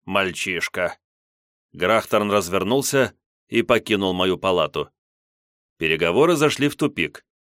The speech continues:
Нам не о чем договариваться со старым магом смерти,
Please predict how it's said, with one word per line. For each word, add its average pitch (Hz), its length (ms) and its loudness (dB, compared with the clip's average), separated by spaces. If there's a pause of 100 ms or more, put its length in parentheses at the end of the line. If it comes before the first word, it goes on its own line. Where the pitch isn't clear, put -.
(400)
Нам 113 280 0
не 127 100 4
о 113 100 4
чем 92 200 -6
договариваться 107 680 2
со 104 180 0
старым 101 320 2
магом 95 340 0
смерти, 92 580 -4